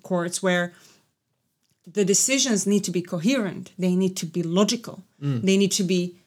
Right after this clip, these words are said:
Speaker 1: going back to this persuasiveness
Speaker 2: Yeah, yeah,
Speaker 1: and
Speaker 2: that comes back also
Speaker 1: argumentation.
Speaker 2: to a question of, uh, legal security, right? We
Speaker 1: Exactly,
Speaker 2: don't want,
Speaker 1: and predictability
Speaker 2: we don't
Speaker 1: and it
Speaker 2: want the same cases to be treated differently. We want the
Speaker 1: Exactly.
Speaker 2: same cases to be treated in the same
Speaker 1: Exactly.
Speaker 2: way.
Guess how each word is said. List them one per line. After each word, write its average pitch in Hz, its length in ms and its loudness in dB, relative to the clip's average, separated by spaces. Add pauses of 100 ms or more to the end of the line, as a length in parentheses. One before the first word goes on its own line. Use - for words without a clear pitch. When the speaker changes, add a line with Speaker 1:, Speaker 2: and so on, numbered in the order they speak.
(140)
Speaker 1:
going 208 320 4
back 196 220 2
to 202 120 -2
this 185 220 0
persuasiveness 190 1300 0
Speaker 2:
Yeah, 120 60 -2
yeah, 120 60 -2
Speaker 1:
and - 100 0
Speaker 2:
that - 80 2
comes - 220 2
back - 100 2
also 139 160 2
Speaker 1:
argumentation. - 360 0
Speaker 2:
to 135 160 -2
a 123 40 0
question 127 400 -4
of, 117 220 -4
uh, 113 260 -4 (420)
legal 131 220 -4
security, 127 640 -2
right? 127 420 -6
We 240 80 -10
Speaker 1:
Exactly, 180 380 0
Speaker 2:
don't 151 100 2
want, 147 100 2
Speaker 1:
and 190 140 0
predictability 214 840 2
Speaker 2:
we 147 60 6
don't 170 120 8
Speaker 1:
and 170 80 6
it 170 60 6
Speaker 2:
want 170 140 4
the 156 80 -2
same 165 320 2
cases 160 540 0
to 170 100 -4
be 151 120 0
treated 151 360 -2
differently. 170 460 2
We 147 100 2
want 190 200 4
the 151 60 0
Speaker 1:
Exactly. - 180 4
Speaker 2:
same 202 160 4
cases 165 400 0
to 160 100 -8
be 156 120 0
treated 151 340 -2
in 208 60 0
the 190 60 0
same - 240 4
Speaker 1:
Exactly. 139 200 2
Speaker 2:
way. 123 280 0